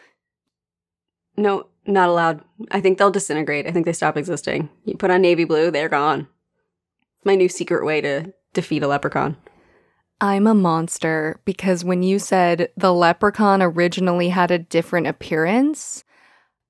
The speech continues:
Speaker 2: I thought that you were gonna say that they were originally hotties, and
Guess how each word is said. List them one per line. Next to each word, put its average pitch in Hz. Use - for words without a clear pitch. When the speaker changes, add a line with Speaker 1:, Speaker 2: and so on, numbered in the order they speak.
Speaker 2:
I 190
thought 302
that 180
you 165
were 196
gonna 226
say 240
that 196
they 175
were 175
originally 233
hotties, 269
and 226